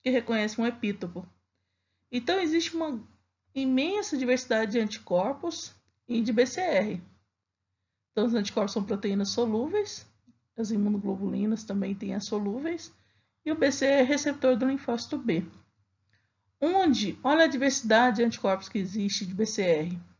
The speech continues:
Existe dez elevado a onze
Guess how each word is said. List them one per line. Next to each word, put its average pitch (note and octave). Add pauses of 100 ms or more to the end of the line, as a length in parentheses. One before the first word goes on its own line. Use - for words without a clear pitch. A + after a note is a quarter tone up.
(200)
Existe A#3+ (520)
dez A#3+
elevado A3
a A3
onze F#3+